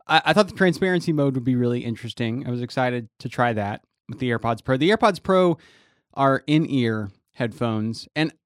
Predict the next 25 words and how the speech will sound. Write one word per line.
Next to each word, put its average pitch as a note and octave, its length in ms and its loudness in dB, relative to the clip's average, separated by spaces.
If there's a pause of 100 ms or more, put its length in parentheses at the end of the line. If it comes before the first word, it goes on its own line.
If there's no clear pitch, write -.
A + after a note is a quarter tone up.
I've D#3+ 120 -2
tried A3 320 0
some F3+ 140 -2
in-ear F3 200 2
headphones. C#3 520 0
First F#3+ 260 -4
pair G3+ 160 0
of B2 80 -2
Bluetooth B2+ 380 -2
headphones A2 420 -4
I G#2+ 120 -4
actually G#2+ 280 -8
had G#2+ 400 -6
were, A2 340 -6
were A2+ 200 -6
some G2+ 500 -6 (1080)
J A#2 440 -4
Lab, F3+ 600 -6 (140)
I F3 80 -6
think. F3+ 480 -8 (400)
Um, A2 560 -4 (120)
they're F3+ 180 -4
these F#3 200 -4 (500)
highly F3+ 280 -2
rated, A#2 460 0